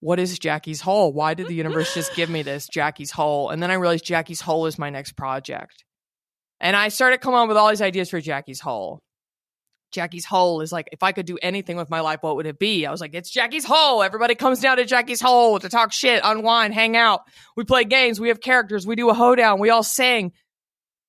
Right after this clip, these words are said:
So I tried to do that. I produced the pilot of it myself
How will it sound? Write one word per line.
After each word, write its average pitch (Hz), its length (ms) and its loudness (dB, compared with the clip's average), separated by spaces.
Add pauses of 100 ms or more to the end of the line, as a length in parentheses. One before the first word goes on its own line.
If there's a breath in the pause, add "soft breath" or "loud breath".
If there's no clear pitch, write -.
(300)
So 277 180 2
I 285 100 4
tried 302 300 2
to 311 80 -4
do 320 220 2
that. 226 160 4
I 208 80 2
produced 247 560 0
the 247 80 0
pilot 247 440 2
of 226 120 2
it 226 80 -2
myself 202 760 2